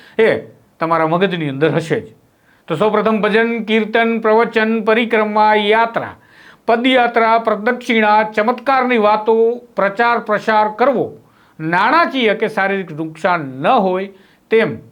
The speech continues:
અને કાન નાક વીંધવા, જૈનોમાં કેશલોચન જેવી પ્રક્રિયાઓ છે જે ધાર્મિક રીતે છે તેને જ્યોતિષ અને પાણીના બોરની સલાહ આપી, એટલે કે પાણીના જળસ્ત્રોતની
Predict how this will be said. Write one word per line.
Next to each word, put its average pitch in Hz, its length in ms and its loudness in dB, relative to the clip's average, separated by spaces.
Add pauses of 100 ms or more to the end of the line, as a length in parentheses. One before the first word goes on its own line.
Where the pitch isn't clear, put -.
(240)
અને 139 200 -6 (120)
કાન 196 320 0
નાક 202 300 -2
વીંધવા, 185 580 0
જૈનોમાં 139 560 -6
કેશલોચન 202 640 -4
જેવી 190 280 -6 (380)
પ્રક્રિયાઓ 202 720 2
છે 202 180 -2
જે 185 140 -2
ધાર્મિક 202 380 -2
રીતે 196 280 -2
છે 190 140 -2 (100)
તેને 202 240 0 (280)
જ્યોતિષ 190 460 -2 (320)
અને 156 200 -4 (100)
પાણીના 180 480 0
બોરની 226 380 2
સલાહ 160 260 0
આપી, - 300 -20
એટલે 156 200 -10
કે 220 140 -4
પાણીના 165 380 -4
જળસ્ત્રોતની 170 600 -4